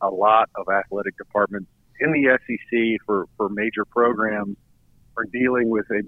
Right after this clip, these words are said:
much def-, different set of cards on the table than what the University of Georgia.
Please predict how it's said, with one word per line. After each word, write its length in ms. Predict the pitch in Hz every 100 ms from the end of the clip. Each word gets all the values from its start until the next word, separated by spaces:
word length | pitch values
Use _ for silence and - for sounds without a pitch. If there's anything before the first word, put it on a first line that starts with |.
| 117
much 460 | 123 135 139 135 - -
def-, 160 | 123 - - -
different 300 | 120 - - -
set 140 | 131
of 100 | 113
cards 460 | - 127 120 110 98 - _ - - -
on 120 | 120
the 80 | 110 -
table 300 | 110 110 107
than 120 | 107
what 120 | 107 - _
the 60 | 110
University 480 | 107 101 101 - 95
of 100 | -
Georgia. 300 | 101 101